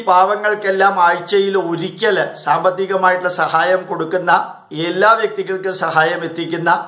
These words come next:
കർമ്മപരിപാടി ആവിഷ്കരിച്ചുകൊണ്ടിരിക്കുമ്പോൾ തന്നെ വളരെ വ്യക്തമായ രീതിയിൽ നാടിനെ കുത്തുവാള എടുപ്പിക്കുന്ന ഏത് മതസ്ഥനും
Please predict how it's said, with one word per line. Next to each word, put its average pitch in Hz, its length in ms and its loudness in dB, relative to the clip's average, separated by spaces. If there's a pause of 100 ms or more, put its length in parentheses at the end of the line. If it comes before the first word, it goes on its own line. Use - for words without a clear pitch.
(460)
കർമ്മപരിപാടി 190 800 2 (100)
ആവിഷ്കരിച്ചുകൊണ്ടിരിക്കുമ്പോൾ 190 1160 0 (160)
തന്നെ 196 360 0 (920)
വളരെ 208 640 4
വ്യക്തമായ 180 600 0
രീതിയിൽ 170 520 -2
നാടിനെ 180 520 2
കുത്തുവാള 180 500 2
എടുപ്പിക്കുന്ന 175 580 -2
ഏത് 185 600 0
മതസ്ഥനും 180 760 0